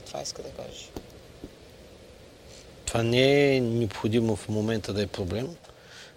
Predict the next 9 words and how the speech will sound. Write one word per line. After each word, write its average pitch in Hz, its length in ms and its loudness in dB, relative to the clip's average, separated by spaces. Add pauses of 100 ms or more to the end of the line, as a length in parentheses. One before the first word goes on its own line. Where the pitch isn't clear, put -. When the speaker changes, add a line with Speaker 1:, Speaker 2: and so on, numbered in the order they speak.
Speaker 2:
а, 131 160 2 (420)
но 139 760 2 (2750)
рано 127 320 6
или 107 160 4
късно 139 680 2 (2000)
това 117 180 0
ще - 100 4
се 123 100 4
случи. - 340 2